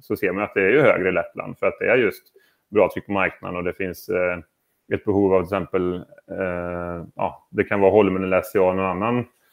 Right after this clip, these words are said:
eh, som vill då importera och säkra upp lite virkesvolymer. Och då kan de ta på marginalen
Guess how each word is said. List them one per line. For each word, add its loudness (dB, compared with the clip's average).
eh, 2
som -2
vill 4
då 2
importera 4
och -2
säkra -2
upp -6
lite -4
virkesvolymer. -2
Och -4
då 4
kan 0
de 2
ta 8
på 0
marginalen 6